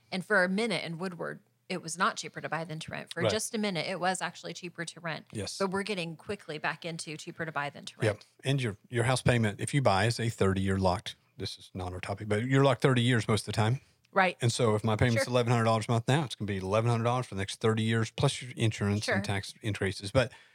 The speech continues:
Speaker 2: not the twenty percent increases or ten percent increases you're gonna have in your rent rates every
Speaker 1: Right.
Speaker 2: couple of years.
Speaker 1: Right. The interest rate is not gonna change once you're locked in.
Speaker 2: Yep.
Speaker 1: Okay, so people who are moving, who do we see moving? People that are upgrading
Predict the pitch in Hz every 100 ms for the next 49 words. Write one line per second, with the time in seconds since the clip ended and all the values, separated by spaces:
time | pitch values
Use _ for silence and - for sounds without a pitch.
0 | _ _ _ _ _ _ - 101 107 117
1 | - 113 107 101 - - 107 135 123 -
2 | - 120 117 113 120 120 110 104 131 113
3 | - 110 131 139 104 104 107 104 98 87
4 | 117 190 104 107 101 185 190 147 - 95
5 | 92 90 98 - - - 175 - 196 170
6 | 202 - 170 - 180 190 127 180 160 190
7 | 156 - 156 - 143 143 - 156 175 107
8 | 95 _ _ - _ 240 240 - - 233
9 | 175 - 294 349 262 226 190 185 165 156
10 | 165 - 233 240 233 214 - 190 180 170
11 | 165 156 160 - - 220 190 180 247 -
12 | 175 170 165